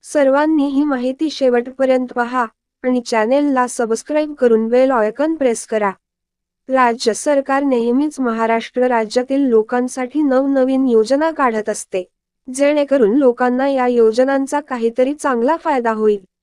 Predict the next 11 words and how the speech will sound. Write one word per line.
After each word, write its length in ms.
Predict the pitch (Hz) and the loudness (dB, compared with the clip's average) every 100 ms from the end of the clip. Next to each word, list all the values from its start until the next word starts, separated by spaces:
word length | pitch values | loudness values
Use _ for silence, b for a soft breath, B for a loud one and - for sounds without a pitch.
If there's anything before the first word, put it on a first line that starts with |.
| _ - | _ -4
महाराष्ट्रातील 880 | 269 262 294 302 302 - 302 294 254 | -2 0 0 0 -2 -2 -2 0 0
लोकांसाठी 800 | 254 226 254 254 240 233 233 302 | 4 2 2 -4 -4 -6 -4 -6
स्वयंरोजगार 840 | - 254 226 240 285 277 285 285 | -2 -2 0 2 0 0 0 0
उपलब्ध 520 | 269 226 240 240 240 | 0 0 0 0 -2
करून 360 | 247 262 240 269 | 0 2 2 4
देण्यासाठी 600 | 240 220 220 233 226 277 | 2 2 0 -4 -4 -6
सरकार 480 | - 240 226 262 285 | -4 -4 -2 -2 0
नेहमीच 520 | 254 214 220 277 - | -2 0 0 -2 -2
प्रयत्न 460 | 277 226 233 254 240 | -2 0 -2 -4 -2
करत 340 | 254 220 208 | 0 -2 -4
असते. 340 | 202 - 196 | -8 -6 -8